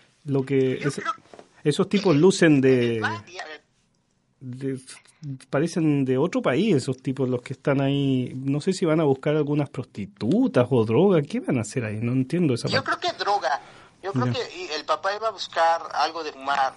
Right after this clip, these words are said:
Speaker 2: algún tipo de droga. Pero lo que es interesante es de que según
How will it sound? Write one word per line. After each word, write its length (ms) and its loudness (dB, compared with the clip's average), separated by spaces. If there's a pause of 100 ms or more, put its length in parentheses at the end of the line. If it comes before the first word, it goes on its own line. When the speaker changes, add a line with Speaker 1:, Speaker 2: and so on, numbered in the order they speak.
(100)
Speaker 2:
algún 580 -16
tipo 240 -10
de 80 -12
droga. 260 -6 (340)
Pero 400 -6
lo 180 -8
que 80 -12
es 80 -6
interesante 400 -10
es 60 -14
de 120 -8
que 120 -14
según 400 -10